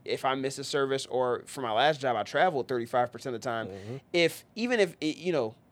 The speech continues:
Speaker 1: they just simply took the sermon and just put it in a, just recorded it and then uploaded to Apple Podcasts or Spotify.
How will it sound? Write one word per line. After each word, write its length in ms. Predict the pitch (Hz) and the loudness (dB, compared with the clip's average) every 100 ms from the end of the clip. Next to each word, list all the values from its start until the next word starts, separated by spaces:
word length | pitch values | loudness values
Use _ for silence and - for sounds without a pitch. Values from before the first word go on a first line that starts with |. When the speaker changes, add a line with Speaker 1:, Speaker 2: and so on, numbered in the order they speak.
| - | -6
Speaker 1:
they 160 | 143 175 | 0 2
just 200 | 165 - | 2 2
simply 300 | 185 180 165 | 2 2 -4
took 180 | - 185 | -4 -4
the 80 | 135 | -2
sermon 400 | 156 151 180 180 | -2 0 0 -2
and 120 | 147 | -4
just 140 | 135 | -4
put 160 | - 151 | 2 4
it 140 | 131 | 4
in 140 | - 143 | 2 -2
a, 100 | 123 | -2
just 160 | 131 | -4
recorded 380 | 143 - 160 175 | -4 6 8 8
it 100 | 175 | 4
and 140 | 147 147 | 0 -2
then 80 | |
uploaded 340 | - 139 143 131 | -2 2 2 2
to 120 | - | 2
Apple 180 | 120 123 | 0 0
Podcasts 540 | 127 117 117 92 90 | 0 0 0 -2 -2
or 60 | 127 | -6
Spotify. 560 | - 127 101 98 82 | 0 2 2 -2 -4